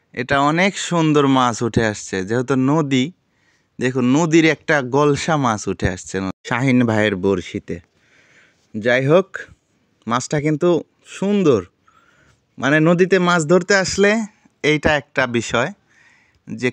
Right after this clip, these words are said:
কি মাছ ধরবে আপনার, এটার কোনো সম্ভাবনা নেই।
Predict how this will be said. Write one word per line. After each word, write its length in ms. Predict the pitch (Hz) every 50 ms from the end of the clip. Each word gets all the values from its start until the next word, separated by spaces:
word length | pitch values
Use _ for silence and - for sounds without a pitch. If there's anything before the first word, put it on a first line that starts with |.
| - _
কি 120 | - 226 233 226 220
মাছ 140 | 208 202 196 170 147 143
ধরবে 260 | 160 156 156 170 170 160 151
আপনার, 260 | 131 - 147 139 131 123 107 - - _ _ _ _ _ _ _ _ _ _ _ _ _ _ _ _ _ _ _
এটার 260 | 135 139 - 151 139 - 147
কোনো 140 | 135 135 131 123 - -
সম্ভাবনা 460 | 131 127 123 123 113 113 107 104 98 92 92
নেই। 120 | 95 85